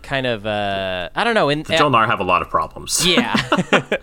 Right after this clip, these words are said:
Speaker 2: Um, I, I feel like the extra out of maybe all seventeen factions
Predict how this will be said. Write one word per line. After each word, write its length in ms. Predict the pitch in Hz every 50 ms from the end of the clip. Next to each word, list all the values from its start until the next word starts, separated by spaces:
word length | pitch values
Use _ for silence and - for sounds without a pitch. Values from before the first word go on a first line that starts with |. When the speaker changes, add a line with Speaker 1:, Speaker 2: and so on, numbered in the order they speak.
| - - - - - - - - -
Speaker 2:
Um, 240 | - 90 90 90 92
I, 300 | - - 104 110 - 98
I 40 | 127 127
feel 180 | - 196 214
like 200 | 190 175 131 -
the 120 | 131 113 107
extra 320 | 110 - - - - 113
out 320 | 104 101 95 98 98 101
of 260 | 101 95 95 - - -
maybe 360 | 107 113 120 123 135 127 113
all 280 | - 98 95 92 95
seventeen 800 | 95 - - 92 90 87 80 - - 87 85 85 85 85 87 87
factions 640 | - - - 82 82 - - 98 95 98 104 95